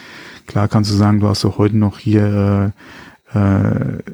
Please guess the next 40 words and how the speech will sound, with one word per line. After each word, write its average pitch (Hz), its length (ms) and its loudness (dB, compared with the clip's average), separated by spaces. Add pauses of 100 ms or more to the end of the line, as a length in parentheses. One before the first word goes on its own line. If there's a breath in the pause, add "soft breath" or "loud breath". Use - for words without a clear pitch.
(220)
in, 110 200 2
in 104 200 2
Messi, 107 320 2
in, 104 280 2
in, 110 200 0
in, 113 280 -2
in 107 140 0
Ronaldo, 101 920 0
äh, 104 1040 -6
äh, 98 80 -2
in, 113 260 0
in 120 240 2
Müller 123 340 4
oder 113 220 2
so, 110 260 2
aber 107 240 2
selbst 104 260 0
da 110 120 2
fängt's 110 260 -2
ja 110 100 0
auch 107 120 -4
schon 107 140 -2
wieder 104 220 0
an, 104 200 0
ja, 101 160 0
gerade 104 380 -2
mit, 104 500 -4
mit 107 220 0
der 107 100 2
Pressearbeit. 104 920 0 (760 loud breath)
Hm. 110 400 -8 (2750 loud breath)
Vielleicht 123 260 2
bin 143 100 4
ich 123 100 0
einfach 120 180 0
nur 113 140 4
ein 107 80 0
zu 110 180 -4
alter 98 280 -4
Sack. 90 300 -10